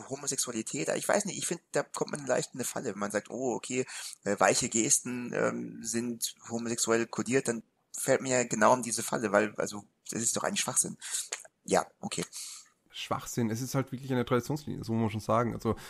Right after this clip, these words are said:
Speaker 2: aber ich muss gestehen, ich, mir ist es auch nicht so aufgefallen, aber, ähm, es ist, äh,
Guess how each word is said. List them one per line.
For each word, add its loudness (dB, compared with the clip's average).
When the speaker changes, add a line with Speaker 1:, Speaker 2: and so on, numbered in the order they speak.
Speaker 2:
aber 6
ich 0
muss 4
gestehen, 6
ich, 0
mir 6
ist 2
es -4
auch 6
nicht 2
so 4
aufgefallen, 2
aber, 2
ähm, -12
es 4
ist, -2
äh, 0